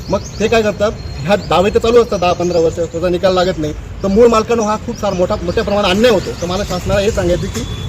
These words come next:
या कब्जे जे काय आहे, कब्जे स्वतःला कब्जे, कब्जेदार समजतात दुसऱ्यांच्या जमिनीवर, तर त्यांना रीतसर त्यांच्यावर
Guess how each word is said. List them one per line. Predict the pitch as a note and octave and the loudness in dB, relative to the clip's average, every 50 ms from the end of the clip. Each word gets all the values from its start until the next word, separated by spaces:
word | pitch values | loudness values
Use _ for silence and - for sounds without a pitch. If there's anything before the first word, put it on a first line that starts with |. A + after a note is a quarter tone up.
| - D3 | -4 -2
या | F3+ G3+ G#3+ A3+ A#3 - - - - - - - - C#3+ C#3 - | 0 0 0 0 -2 -4 -6 -8 -10 -10 -10 -8 -6 -6 -2 2
कब्जे | F#3 F3+ E3+ G3+ G#3+ G#3 G3+ E3+ | 2 2 4 4 2 4 2 0
जे | D#3 G3 F#3+ | 0 -2 0
काय | G3+ G3 | 2 2
आहे, | F#3 F#3 G3+ G#3 | 4 2 2 2
कब्जे | G3 F3+ D#3 - - F#3 | 2 0 0 0 -2 -4
स्वतःला | - E3+ - F3+ F3 E3+ | -2 0 0 2 2 2
कब्जे, | D3 E3 D#3 - F#3 F#3 F3 D#3+ D#3 C#3+ C3+ B2+ - | 0 0 -2 0 0 2 2 2 0 0 -4 -4 -2
कब्जेदार | E3 D#3+ D#3 F#3 F3 F#3 F3+ | -2 -2 0 2 4 4 2
समजतात | F#3 E3+ D#3 D#3+ D3+ - - D#3 | 2 0 -2 -2 -2 -2 -2 -2
दुसऱ्यांच्या | D#3 - - - E3+ E3 E3 F3 | -2 -2 -2 -2 0 0 0 0
जमिनीवर, | D3+ D#3 D#3 E3 E3 E3+ D3+ C3 - - - - - - | 0 0 2 2 2 2 2 0 0 -2 -4 -4 -2 2
तर | G3 A3+ A#3+ - | 2 4 2 2
त्यांना | - - - - - F3 F#3 G3 G#3 A3 A#3 A3+ | 0 -2 -2 0 2 2 4 4 2 0 0 0
रीतसर | F#3+ G3+ - - - A3+ A3 | 0 -2 -2 -2 -2 -2 0
त्यांच्यावर | F#3 G3 G3 F#3 F#3+ G3 G3 G#3+ | 0 -2 -4 -2 -2 -2 -2 -2